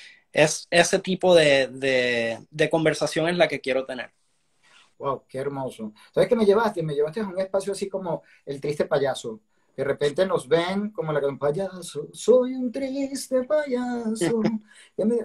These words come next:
Speaker 2: entonces andas con una cara de alegría y por dentro estás muerto de tristeza. ¿Y quién te puede entender? O sea, que puede ser, quizás puede ser tu almohada o cuando te estés cepillando que te vuelvas a encontrar contigo mismo.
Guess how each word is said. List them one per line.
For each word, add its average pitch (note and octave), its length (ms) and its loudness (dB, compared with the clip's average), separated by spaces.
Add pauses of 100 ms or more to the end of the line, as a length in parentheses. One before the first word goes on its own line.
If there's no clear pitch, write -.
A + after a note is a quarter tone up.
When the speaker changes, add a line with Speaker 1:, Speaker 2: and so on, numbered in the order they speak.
Speaker 2:
entonces D3 360 -2
andas G#3+ 280 -2
con D#3+ 180 -2
una F#3 160 -4
cara F3+ 260 4
de F#3+ 80 6
alegría G3 520 0
y E3 60 -10
por D3+ 140 -6
dentro D3+ 200 -8
estás - 360 -10 (240)
muerto E3 260 -14
de F3 120 -6
tristeza. C#3 580 -4 (400)
¿Y - 60 -12
quién F3+ 160 -6
te G#3+ 100 6
puede G#3+ 200 4
entender? D3+ 520 2 (200)
O - 20 -20
sea, B2+ 180 -14
que - 160 -20
puede C#3 200 -6
ser, D#3 200 -12
quizás D3 280 -6
puede E3+ 160 0
ser D#3+ 180 -4
tu - 80 -2
almohada D#3 460 0
o C#3+ 80 -4
cuando C3 180 -18
te C3+ 80 -12
estés C#3+ 200 -8
cepillando D3 520 -6
que C#3+ 80 -10
te C3+ 80 -10
vuelvas C3+ 300 -8
a - 20 -10
encontrar C3 380 -8
contigo D3 400 -4
mismo. D3 280 -20